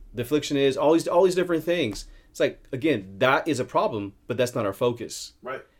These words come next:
Speaker 1: The focus is renewing our mind day by day. Going back to the, um,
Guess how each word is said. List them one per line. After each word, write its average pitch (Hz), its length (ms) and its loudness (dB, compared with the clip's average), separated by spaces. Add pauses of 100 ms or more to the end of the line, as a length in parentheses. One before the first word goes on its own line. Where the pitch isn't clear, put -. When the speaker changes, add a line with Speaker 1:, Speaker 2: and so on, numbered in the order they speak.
(120)
Speaker 1:
The 113 100 -2
focus 147 380 2
is 147 320 2
renewing 127 380 -2
our 127 80 -2
mind 117 440 -2 (280)
day 131 360 2
by 151 260 2
day. 135 380 -4 (320)
Going 143 240 4
back 135 220 2
to 127 100 -8
the, 113 240 2
um, 107 340 -4